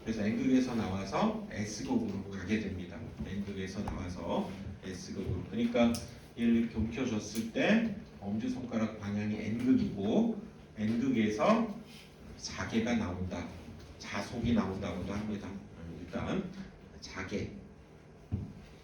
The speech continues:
그래서 H 용어 알아두세요. H는 자개의 색입니다. 이 용어 꼭 아셔야 돼요. 용어를 모르면 앞으로 대화가 안 되고 앞으로 뒤에 계속 나오는 거니까 <clears throat> H,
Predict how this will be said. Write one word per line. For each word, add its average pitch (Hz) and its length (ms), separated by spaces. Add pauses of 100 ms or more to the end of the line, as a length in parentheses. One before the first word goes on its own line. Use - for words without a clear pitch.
그래서 - 180
H - 680 (220)
용어 120 220
알아두세요. 110 540
H는 117 460
자개의 117 560
색입니다. 123 560 (360)
이 131 240
용어 170 380
꼭 - 160
아셔야 110 420
돼요. 87 200 (500)
용어를 147 680
모르면 117 540
앞으로 113 380
대화가 127 440
안 107 120
되고 104 280
앞으로 113 380
뒤에 123 320
계속 185 400
나오는 117 400
거니까 110 580 (140)
<clears throat> - 560
H, 135 580